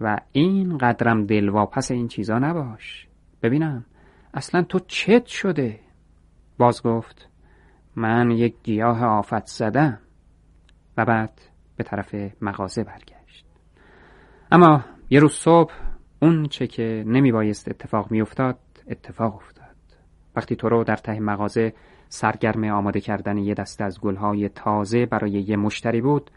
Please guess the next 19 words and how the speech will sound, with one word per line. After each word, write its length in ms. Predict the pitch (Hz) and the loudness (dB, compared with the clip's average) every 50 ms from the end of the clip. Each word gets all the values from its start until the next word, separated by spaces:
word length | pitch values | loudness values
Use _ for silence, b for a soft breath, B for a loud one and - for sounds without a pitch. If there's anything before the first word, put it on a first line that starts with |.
| b b b b b b b b b | b b b b b b b b b
آقای 400 | 110 113 113 110 113 113 110 107 | 2 2 4 4 4 2 2 0
ساساکی 640 | - - - 113 - - 104 - - 123 123 123 120 | -2 -2 -4 -4 -2 -4 -6 -4 -4 -4 -2 -2 -4
خیلی 360 | - - 117 110 104 110 107 | -4 -4 -4 -2 -2 -2 -2
بی 280 | 104 107 104 104 104 101 | -2 -2 -2 -2 -2 -4
سر 280 | - - - 107 110 | -6 -6 -6 -4 -4
و 20 | 107 | -4
صدا 500 | - - - - 117 110 127 131 135 127 | -6 -8 -8 -4 -2 2 4 4 4 4
وارد 260 | 123 120 120 120 123 | 2 2 2 2 2
مغازه 360 | 117 117 110 107 107 107 120 | 0 0 0 -2 -2 -4 -4
شد 200 | - - 117 104 | -6 -6 -6 -4
و 160 | 113 107 107 | -4 -4 -4
به 300 | 101 104 101 101 107 104 - _ _ | -2 -2 -2 -2 -2 -6 -10 _ _
تورو 280 | - - 113 110 120 107 | -12 -6 -2 -2 -2 -2
نگاه 380 | 92 92 85 101 90 - - _ | -2 -6 -10 -12 -16 -18 -18 _
کرد. 420 | - - 143 - _ _ _ - _ _ _ _ _ _ - - | -20 -20 -20 -20 _ _ _ -20 _ _ _ _ _ _ -4 -2
اما 220 | 120 120 113 - b b b b b b b b b b b b b | 0 0 0 -2 b b b b b b b b b b b b b
در 140 | - 113 110 | -2 -2 0
اون 100 | 104 101 | 0 0
وقت 480 | 110 117 117 117 - - _ - - | 0 -2 -2 -4 -6 -12 _ -20 -20